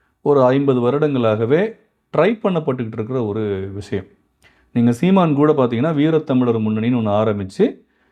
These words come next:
ஒரு பச்சை துண்டெல்லாம் போட்டுட்டு, அவங்க கூட வேல் எடுத்து வேலை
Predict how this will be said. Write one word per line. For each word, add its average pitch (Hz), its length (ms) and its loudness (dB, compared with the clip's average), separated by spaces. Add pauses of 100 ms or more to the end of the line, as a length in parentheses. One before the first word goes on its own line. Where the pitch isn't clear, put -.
(140)
ஒரு 117 180 0
பச்சை 123 260 0
துண்டெல்லாம் 117 420 0
போட்டுட்டு, 107 300 -4
அவங்க 123 260 0
கூட 120 220 -2
வேல் 110 240 2
எடுத்து 101 540 -4
வேலை 104 220 -2